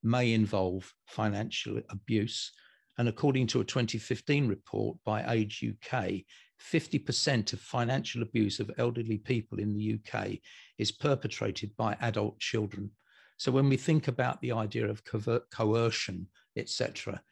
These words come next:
it's worth reminding ourselves that it's very difficult to understand the dynamics of families and therefore protect the vulnerable or those at most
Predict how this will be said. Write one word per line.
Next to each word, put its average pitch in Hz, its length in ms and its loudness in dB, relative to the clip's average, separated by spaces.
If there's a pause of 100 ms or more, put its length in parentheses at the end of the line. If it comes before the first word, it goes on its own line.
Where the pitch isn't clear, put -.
(240)
it's 120 240 -2
worth 131 240 4
reminding 123 460 2
ourselves 101 500 -4
that 110 140 -6
it's - 200 -8
very 120 280 4
difficult - 720 -4 (320)
to 110 100 2
understand 107 580 0
the 107 60 0
dynamics 104 720 -2
of 98 80 -12
families 104 680 -2 (440)
and 113 180 4
therefore 104 460 2
protect - 640 -8 (220)
the 107 60 -2
vulnerable 101 640 0
or 101 180 0
those 107 500 0
at - 160 -2
most 104 320 2